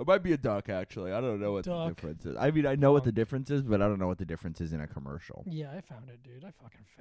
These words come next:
Speaker 2: found it.
Speaker 1: Yeah.
Speaker 2: Yeah, this thing is hilarious. Well, there's a, oh, okay, 'cause also drawings of it. It also had a septum piercing.
Speaker 1: Oh, it has a septum piercing.
Speaker 2: Had a duck <laughs> septum piercing.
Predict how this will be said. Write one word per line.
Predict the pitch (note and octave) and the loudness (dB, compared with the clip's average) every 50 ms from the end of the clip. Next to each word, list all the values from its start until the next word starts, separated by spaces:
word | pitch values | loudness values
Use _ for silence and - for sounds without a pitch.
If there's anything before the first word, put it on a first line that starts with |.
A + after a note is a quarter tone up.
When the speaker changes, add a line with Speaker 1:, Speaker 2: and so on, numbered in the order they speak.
| - - | -16 -14
Speaker 2:
found | G#2 G2+ G2+ A2+ | -14 -14 -12 -12
it. | B2 - - C#3 - - - - | -14 -14 -14 -16 -16 -10 -6 -6
Speaker 1:
Yeah. | E2+ D2+ B1 G1+ - - - - _ | -4 -4 -4 -6 -10 -14 -18 -18 _
Speaker 2:
Yeah, | - D3+ C3 C3 | -12 -12 -12 -10
this | E3+ E3 | -12 -10
thing | F#3+ F3 | -10 -10
is | C#3+ B2 | -10 -8
hilarious. | A#2 B2+ C3+ C3 C3 B2+ B2+ B2+ B2+ C3 C3 C3 - - - - _ _ _ _ _ _ _ _ _ _ _ _ _ | -10 -10 -10 -10 -10 -12 -12 -10 -10 -10 -12 -12 -14 -16 -20 -20 _ _ _ _ _ _ _ _ _ _ _ _ _
Well, | - F#3+ A3+ A#3+ | -10 -8 -8 -8
there's | G#3+ G3+ F#3 E3 F#3 | -8 -8 -8 -8 -10
a, | F#3+ - _ _ - | -12 -14 _ _ -6
oh, | B3+ C#4 C4 | -6 -6 -6
okay, | D4+ - A3 E3 | -6 -8 -10 -10
'cause | D#3+ F#3 G#3 | -8 -8 -8
also | A3 - B3 | -6 -6 -8
drawings | F3+ D3+ E3 E3+ F3 F#3+ F#3+ F#3+ E3+ C3+ D3+ | -6 -4 -2 -2 -2 -2 -2 -4 -4 -4 -4
of | C#3 D3 | -6 -6
it. | D#3+ | -8
It | E3+ | -8
also | F#3+ G3+ - G#3 | -8 -8 -8 -6
had | F#3 F#3+ F3 | -6 -4 -4
a | D#3 C#3 | -6 -6
septum | - - G3+ F#3+ - - D3+ | -6 -8 -8 -8 -8 -8 -10
piercing. | - D#3 C#3 - - - | -8 -8 -8 -6 -4 -2
Speaker 1:
Oh, | - - | -2 0
it | - | 0
has | C#3 C3+ C3+ | 0 0 0
a | C3+ | -2
septum | - F3 G3+ - E3+ B2 | -4 -4 -6 -6 -6 -4
piercing. | A#2 A2 F#2+ F#2 - - D#2+ A1+ A1+ - - | -4 -4 -4 -4 -6 -6 -10 -10 -10 -8 -6
Speaker 2:
Had | G3+ F3+ | -6 -6
a | E3 | -6
duck | D#3 C#3+ C3+ C3 E3+ - - - | -8 -8 -4 -4 -4 -4 -4 -8
<laughs> | |
septum | - - - - - C#4+ G3 F3+ - A#3+ A#3 | -10 -10 -4 0 0 0 2 2 2 2 2
piercing. | - A#3+ - - D#4 D4 - - - B3+ | 2 0 0 0 -4 -12 -10 -4 -4 -4